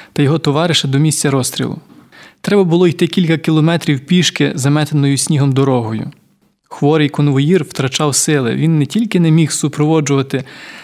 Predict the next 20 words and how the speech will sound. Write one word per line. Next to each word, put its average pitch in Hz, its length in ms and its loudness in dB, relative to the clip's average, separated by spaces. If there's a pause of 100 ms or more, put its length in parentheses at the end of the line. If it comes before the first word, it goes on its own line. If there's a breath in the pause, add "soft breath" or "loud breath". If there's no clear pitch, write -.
(240 loud breath)
підганяти, 147 880 0
в 135 40 -4
лапках, 135 520 -4
ворогів 143 360 2
народу, 135 420 0 (380 loud breath)
а 147 120 -2
й 147 200 -2
іти 151 300 -2
сам. 123 400 -4 (460)
Двоє 156 380 0
арештантів 156 680 -2
по 143 120 -2
черзі 160 440 -2
тягли, 156 500 0
а 156 60 -4
потім 160 420 0
несли 165 400 2
конвоїра 160 500 0
на 151 100 0
плечах. - 580 -6